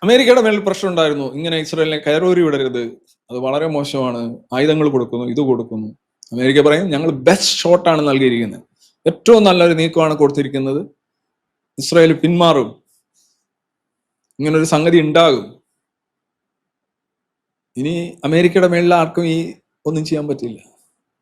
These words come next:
കുറെ നാളത്തേക്കെങ്കിലും ഇത് കെട്ടടങ്ങി. ഇനി അതിൽ ഏറ്റവും ഇമ്പോർട്ടന്റ് ആയിട്ടുള്ള കാര്യം ഇതൊന്നുമല്ല,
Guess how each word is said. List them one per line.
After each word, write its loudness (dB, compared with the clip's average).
കുറെ 6
നാളത്തേക്കെങ്കിലും 4
ഇത് -10
കെട്ടടങ്ങി. -4
ഇനി -4
അതിൽ -2
ഏറ്റവും 2
ഇമ്പോർട്ടന്റ് 2
ആയിട്ടുള്ള 0
കാര്യം 0
ഇതൊന്നുമല്ല, -4